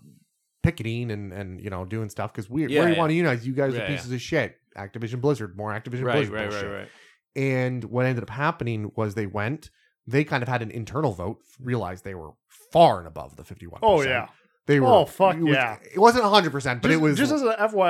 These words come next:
Speaker 3: I, anybody who's in the entertainment industry who's getting dicked like that, like,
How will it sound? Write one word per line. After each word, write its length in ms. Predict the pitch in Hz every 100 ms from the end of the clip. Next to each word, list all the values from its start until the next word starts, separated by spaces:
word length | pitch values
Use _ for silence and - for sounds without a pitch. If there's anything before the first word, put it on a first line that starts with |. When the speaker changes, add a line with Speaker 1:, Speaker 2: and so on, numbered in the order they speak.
| 165
Speaker 3:
I, 40 | 180
anybody 360 | 185 214 233
who's 160 | 208 180
in 60 |
the 100 | 165
entertainment 460 | 156 156 160 151 160
industry 240 | 160 175
who's 120 | 165 135
getting 260 | 156 135
dicked 300 | 117 135 -
like 260 | 160 165 165
that, 360 | 165 170 170
like, 220 | 170 151